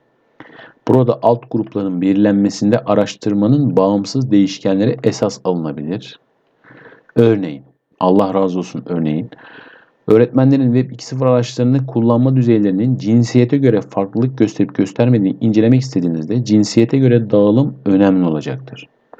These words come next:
Bu durumda evrenin cinsiyete göre tabakalara ayırdıktan sonra evrendeki ağırlıklarına göre seçim yapılabilir. Ben bunu görselleştirirken mesela bu resmi kullandım. Mesela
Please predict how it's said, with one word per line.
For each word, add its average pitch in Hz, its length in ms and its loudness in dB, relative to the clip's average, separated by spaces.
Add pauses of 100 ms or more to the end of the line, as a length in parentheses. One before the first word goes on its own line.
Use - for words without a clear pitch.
(480)
Bu 139 160 4
durumda 113 300 4
evrenin 110 480 0
cinsiyete 110 480 -2
göre 104 260 2
tabakalara 101 460 -2
ayırdıktan 101 540 -2
sonra 135 420 -2 (440)
evrendeki 110 500 2
ağırlıklarına 107 540 0
göre 139 180 2
seçim - 360 -8
yapılabilir. 73 640 -6 (3000)
Ben 123 180 4
bunu 135 300 2
görselleştirirken 131 840 0
mesela 117 380 -2
bu 92 280 0
resmi 98 360 0
kullandım. 76 460 -10
Mesela 80 480 -2